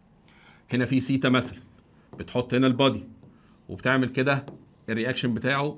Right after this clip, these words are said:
لازم يكون بيربنديكولار على البلين ده، الويت. اوعى حد فيكو يروح مطول الويت يقول لي: "ده الار"، لا، الويت اهو نازل فيرتيكال داون،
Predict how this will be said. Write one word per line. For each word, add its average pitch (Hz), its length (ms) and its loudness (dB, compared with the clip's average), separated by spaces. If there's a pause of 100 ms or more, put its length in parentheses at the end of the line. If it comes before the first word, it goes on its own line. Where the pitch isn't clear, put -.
لازم 123 300 0
يكون 131 200 -2
بيربنديكولار 113 500 -2
على 131 240 -2 (560)
البلين 113 540 0 (420)
ده، 120 80 2
الويت. 131 520 2 (600)
اوعى 135 260 2
حد 135 260 0
فيكو 170 500 0 (140)
يروح 107 160 -8
مطول 127 420 0
الويت 143 340 2
يقول 127 120 0
لي: 135 60 0
"ده 127 80 0
الار"، 123 380 -2 (240)
لا، 110 280 -4
الويت 113 280 -4
اهو 165 280 -2 (1080)
نازل 113 220 -4
فيرتيكال 110 260 -6
داون، 190 400 0